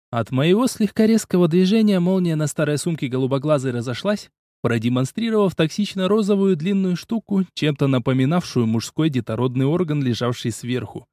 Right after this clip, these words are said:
От неожиданности произошедшего глаза Ванессы едва не выскочили из орбит. Набрав полную грудь воздуха,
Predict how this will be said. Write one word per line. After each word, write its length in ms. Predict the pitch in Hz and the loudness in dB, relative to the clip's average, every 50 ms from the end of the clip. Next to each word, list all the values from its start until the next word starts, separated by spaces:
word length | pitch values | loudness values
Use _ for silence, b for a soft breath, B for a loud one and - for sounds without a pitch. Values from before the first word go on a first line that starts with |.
| _ _ _ _ _ _ _ _ | _ _ _ _ _ _ _ _
От 240 | 185 202 220 - - | -2 -2 -2 0 0
неожиданности 720 | 214 214 208 202 180 196 220 190 202 190 185 165 - - | 0 2 2 2 0 0 0 2 2 2 2 0 0 -4
произошедшего 800 | 156 - 170 170 160 160 170 151 - 208 220 - - 196 185 175 | -2 0 0 2 2 2 0 0 0 -2 -2 0 -2 -2 0 0
глаза 360 | 156 156 165 165 160 170 175 | 0 2 0 0 2 0 0
Ванессы 440 | 175 175 175 185 208 196 - - 131 | 0 0 0 0 -2 -4 -2 -2 -2
едва 280 | 131 127 123 156 170 175 | -2 0 0 0 0 2
не 120 | 165 135 | 0 2
выскочили 540 | 127 151 151 - - 135 117 - 135 131 131 | 2 0 0 0 -2 -4 -2 0 0 2 2
из 180 | 131 127 117 120 | 2 0 2 0
орбит. 460 | 127 123 131 151 208 - _ - - _ _ _ _ _ _ _ _ _ _ | 0 0 0 -2 -4 -8 _ -20 -20 _ _ _ _ _ _ _ _ _ _
Набрав 520 | 123 120 131 127 120 139 143 143 127 - | 0 2 2 2 4 4 4 4 2 2
полную 420 | - 143 139 139 135 127 120 120 113 | 2 2 2 4 2 0 -2 -2 -2
грудь 260 | 120 131 131 - - | -2 -2 -2 -2 -2
воздуха, 520 | 120 160 196 180 165 117 104 - 107 107 | 0 0 0 2 0 -2 -4 -4 -12 -16